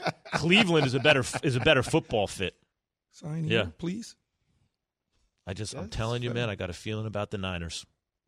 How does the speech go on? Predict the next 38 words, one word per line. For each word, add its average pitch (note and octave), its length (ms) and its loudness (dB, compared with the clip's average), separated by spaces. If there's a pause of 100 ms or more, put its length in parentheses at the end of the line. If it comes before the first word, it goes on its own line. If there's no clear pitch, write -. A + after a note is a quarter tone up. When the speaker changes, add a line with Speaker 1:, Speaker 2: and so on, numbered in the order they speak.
(1000)
Speaker 2:
I F2+ 60 -14
got G2 120 -2
a G#2+ 60 -2
feeling C3 320 -4
about, A#2 280 -4
I, G2+ 100 -4 (200)
if - 140 -8
I'm C#3+ 180 0
Aaron, C3 240 2
I G#2 60 -6
just C3 160 -10
think A2+ 120 -6
if F#2 100 -12
I'm A#2+ 180 -6
Aaron A#2 180 -4
Rodgers, F#2 400 -6
what G2 220 -4
is A2 100 -6
it G#2+ 80 -4
I F#2+ 80 -4
want? F#2+ 240 -8
I E2+ 60 -10
wanna A2 240 -8
be G#2+ 160 -8
able G2+ 160 -10
to - 120 -16
win, A#2 380 -6 (560)
and G2 100 -6
I G2+ 40 0
wanna A2+ 260 -2
live A2+ 280 -2
in A2 60 -4
a G#2 60 -8
place G2+ 380 -4
where F2+ 200 -4
I A2+ 180 4
wanna A2 300 2
live. F2+ 460 -2